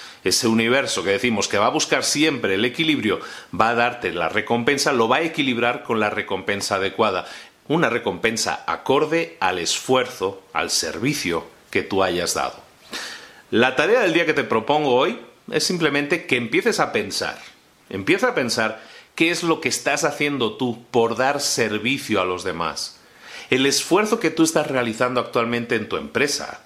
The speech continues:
en tu emprendimiento, en tu empleo, ¿ese esfuerzo está centrado en dar servicio a los demás?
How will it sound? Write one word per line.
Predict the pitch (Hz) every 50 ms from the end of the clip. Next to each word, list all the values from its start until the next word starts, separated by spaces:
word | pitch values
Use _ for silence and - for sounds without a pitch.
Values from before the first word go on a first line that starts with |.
| _
en | - 98 98 98
tu | -
emprendimiento, | 107 104 95 - 95 95 90 87 85 95 110 127 139 135 - - 78 71 - - - - - - - -
en | - 139 139
tu | 180
empleo, | 175 170 214 214 196 110 - - - - - _ _ _ - - - - - - - - - -
¿ese | 156 185 190 - - 208 180
esfuerzo | 135 - - - - - 131 123 127 123 - - 104 98 - -
está | 113 110 - - - -
centrado | - - 151 135 117 127 131 131 131 120
en | 110 107 104
dar | 107 127 139 151 -
servicio | - - - - 143 127 117 110 113 113 107 110 135 190 214 214 - - 101 92 85
a | 85
los | 90 95 90 82 -
demás? | 78 76 80 98 147 - - - - - - -